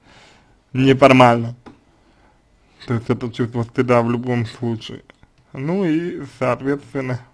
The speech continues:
а, возможно, речь идёт о чём-то ещё, о каких-то, может быть, страхах,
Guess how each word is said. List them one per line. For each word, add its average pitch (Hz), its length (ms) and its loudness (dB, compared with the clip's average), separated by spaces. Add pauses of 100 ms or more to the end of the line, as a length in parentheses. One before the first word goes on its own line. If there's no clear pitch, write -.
(280)
а, 117 1400 -6 (1160)
возможно, 127 600 2
речь 135 260 0
идёт 127 220 -4
о 113 120 -6
чём-то 127 300 -6
ещё, 127 520 -2
о 117 40 -2
каких-то, 113 760 -4
может 113 280 -2
быть, 110 240 -10
страхах, 135 680 0